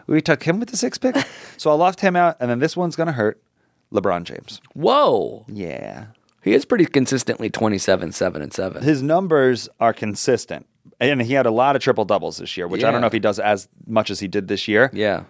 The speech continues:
Speaker 1: But the fact that his, he couldn't carry his team.
Speaker 2: He was
Speaker 1: He
Speaker 2: hurt.
Speaker 1: couldn't will his team.
Speaker 2: People don't talk about the fact that he missed eighteen games.
Speaker 1: Eighteen games is plenty.
Speaker 2: If he didn't miss eighteen games, I think he would have.
Speaker 1: It seemed like he didn't.
Speaker 2: We're
Speaker 1: What was he
Speaker 2: pu-,
Speaker 1: doing
Speaker 2: we're
Speaker 1: with the
Speaker 2: penalizing
Speaker 1: team when
Speaker 2: him.
Speaker 1: he's hurt?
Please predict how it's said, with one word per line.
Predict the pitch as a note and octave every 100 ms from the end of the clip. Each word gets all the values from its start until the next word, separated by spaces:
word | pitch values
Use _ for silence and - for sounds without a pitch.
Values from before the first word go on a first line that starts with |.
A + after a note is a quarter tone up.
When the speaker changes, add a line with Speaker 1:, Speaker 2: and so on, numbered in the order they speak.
| _ _ _
Speaker 1:
But | A2 -
the | F2
fact | - A#2 C3 C#3+ G#2
that | F2+ D#2
his, | F2+ E2 -
he | G2
couldn't | - - A#2 B2 A#2+ _
carry | - F2+ F2+ F2+
his | F2 E2+ -
team. | - - - _ _
Speaker 2:
He | -
was | G#3 A#3
Speaker 1:
He |
Speaker 2:
hurt. | C4+
Speaker 1:
couldn't | C#4 G3+ D3+
will | D#3 D3+
his | C3+ B2 -
team. | A#2+ G#2+
Speaker 2:
People | D#4+ D#4 C4
don't | D3 F3 F3 - _ _
talk | - D#3 -
about | A#2+
the | A2
fact | A2+ A2
that | G#2+
he | G#2
missed | G#2 G2+ -
eighteen | - - - A2
games. | - - - -
Speaker 1:
Eighteen | G3+ G3+ G3+
games | D#3 C#3+ B2+ B2
is | A#2
plenty. | - E2+ B1+ _
Speaker 2:
If | -
he | E3 D#3+
didn't | F#3+
miss | F3 E3
eighteen | C#3 C3+ B2
games, | A2+ A2 G2
I | E2+
think | A#2 G#2+
he | -
would | - D3
have. | - - - _ _ - -
Speaker 1:
It | D#3 -
seemed | - A#3+ E4+ A3+
like | F3+ -
he | - E3
didn't. | A#2+ C#3+ D3 C3+ A2+ - - _
Speaker 2:
We're | C#3
Speaker 1:
What | E3+
was | D4
he | -
Speaker 2:
pu-, | G3+
Speaker 1:
doing | A3 G#3+ F3
Speaker 2:
we're |
Speaker 1:
with | E3+
the |
Speaker 2:
penalizing | F#3+ B2 F#2+ B2
Speaker 1:
team | E2+
when | C3+
Speaker 2:
him. | G#3+
Speaker 1:
he's | -
hurt? | C#3+ -